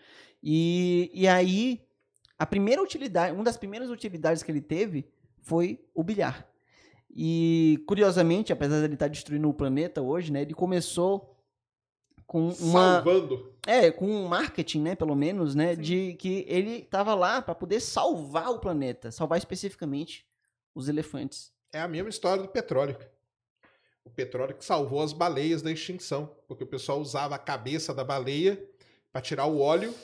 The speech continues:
Speaker 2: pra iluminar as cidades. Vinham aqui no, na costa do Peru caçar baleia.
Speaker 1: Caramba.
Speaker 2: Até o momento que não tinha mais baleia. Aí começaram a investir em explorar petróleo nos Estados Unidos.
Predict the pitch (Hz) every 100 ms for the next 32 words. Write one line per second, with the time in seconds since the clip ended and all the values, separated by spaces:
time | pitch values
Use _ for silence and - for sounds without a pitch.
0 | - _ _ _ _ _ 147 147 175 180
1 | 170 180 165 160 170 - 180 127 110 -
2 | - - 127 143 127 - 196 226 220 214
3 | - 196 190 226 196 208 190 - 214 190
4 | 160 156 120 - 139 139 120 104 98 -
5 | 113 131 110 113 117 160 180 175 202 208
6 | 190 214 - 240 220 233 233 233 262 208
7 | 190 160 - _ _ _ _ _ - 190
8 | 180 156 202 247 - - 208 208 - 180
9 | 185 190 190 190 185 - 156 180 226 190
10 | 202 - 214 202 202 233 208 202 208 208
11 | - 214 240 254 214 165 -